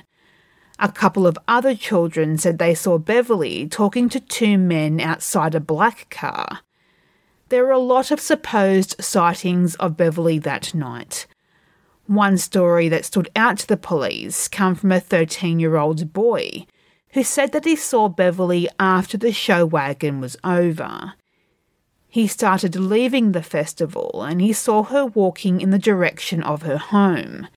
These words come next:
Police asked him how he knew it was Beverly, and he said that he knew it was her because she walked funny.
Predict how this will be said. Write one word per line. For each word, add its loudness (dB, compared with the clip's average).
Police 0
asked 0
him 2
how 2
he 0
knew 2
it -8
was -4
Beverly, -2
and -2
he 0
said -2
that 0
he -2
knew 2
it -4
was -2
her 0
because -4
she -2
walked 0
funny. -8